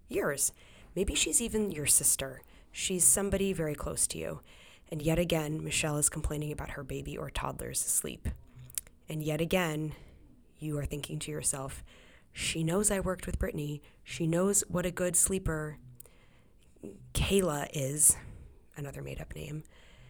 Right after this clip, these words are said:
"And yet she keeps complaining and she doesn't actually change anything and it's driving me nuts and, like, what do I say?" I hear this kind of stuff all the time. "I really hope my friend Brianna reaches out to you, but I don't know if she will. She likes to co-sleep,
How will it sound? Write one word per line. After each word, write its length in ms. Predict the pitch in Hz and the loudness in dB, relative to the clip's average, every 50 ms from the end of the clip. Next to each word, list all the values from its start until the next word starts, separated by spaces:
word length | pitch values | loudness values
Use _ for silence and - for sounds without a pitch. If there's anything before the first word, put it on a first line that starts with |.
| - - - | -20 -12 -4
"And 160 | - 190 185 | 2 4 6
yet 180 | 180 180 175 - | 6 6 6 4
she 140 | - - 185 | 2 2 0
keeps 260 | 170 - 190 - - | 2 0 4 6 6
complaining 520 | - - 202 - 180 156 156 156 160 156 160 - | 6 6 4 2 2 2 2 2 2 0 0 -2
and 120 | - 160 | -2 -2
she 140 | 139 - 170 | -2 0 0
doesn't 240 | 165 156 160 156 175 | 2 0 2 2 2
actually 300 | 170 170 - - 208 208 | 0 0 0 0 0 0
change 280 | 208 - 156 143 143 151 | 0 0 -2 -2 -2 -2
anything 460 | 151 147 143 - 156 147 147 - - | -4 -4 -4 -4 -4 -4 -4 -4 -4
and 80 | 156 | -4
it's 140 | 151 147 - | -4 -4 -4
driving 320 | - 160 147 143 151 175 180 | -2 -2 -2 -2 0 0 2
me 100 | 185 190 | 2 2
nuts 320 | 180 147 143 147 - - | 2 2 0 0 -2 -2
and, 160 | - 180 156 | 0 -2 -4
like, 160 | 147 143 139 | -4 -4 -6
what 260 | - 147 135 143 - - | -6 -2 -2 -2 -2 -2
do 140 | - 147 | -4 -4
I 100 | 156 165 | -2 0
say?" 320 | 156 - - - - - - - - - - - - - - - - - - - - - - - - - - - - - - - - - | 2 2 4 2 2 -2 -6 -12 -16 -20 -20 -20 -20 -20 -20 -20 -20 -20 -20 -20 -20 -20 -20 -18 -10 -4 -4 -4 -4 -4 -20 -14 -6 -2
I 40 | |
hear 200 | 175 160 165 165 | 0 2 2 2
this 160 | 160 160 156 - | 2 2 0 0
kind 140 | - 156 | 0 0
of 60 | 160 - | 0 0
stuff 240 | - 160 151 - - - - | -2 -2 -4 -8 -10 -10 -6
all 200 | - 151 151 151 | -4 -2 -2 -2
the 80 | 147 | -4
time. 300 | 147 - - 147 - 143 - - - - - - - - | -4 -4 -4 -4 -4 -6 -10 -12 -12 -12 -12 -12 -10 -4
"I 60 | - | 0
really 160 | 196 220 240 | 2 2 4
hope 140 | 247 254 247 | 2 2 2
my 100 | 233 233 | 2 0
friend 260 | 233 - 233 233 226 | 2 2 2 2 2
Brianna 380 | 220 214 220 220 220 214 214 202 | 2 2 2 2 2 2 0 0
reaches 300 | 196 202 196 - 190 - | 0 -2 -2 0 2 2
out 160 | 196 190 185 | 2 2 0
to 100 | - - | -2 -2
you, 80 | 175 165 | 0 0
but 100 | 165 170 | 2 4
I 80 | 175 | 2
don't 120 | 185 185 185 | 4 4 4
know 80 | 190 | 2
if 80 | 185 175 | 2 2
she 180 | - - 202 175 | 0 0 0 2
will. 340 | 175 185 175 170 160 160 | 4 6 6 6 6 4
She 200 | 160 - - 165 | 2 0 0 0
likes 240 | 160 165 165 165 - | 0 0 0 0 -2
to 80 | - 151 | -4 -2
co-sleep, 580 | - 175 170 165 - - 170 160 156 156 - | 0 0 2 4 4 4 4 2 0 -2 -4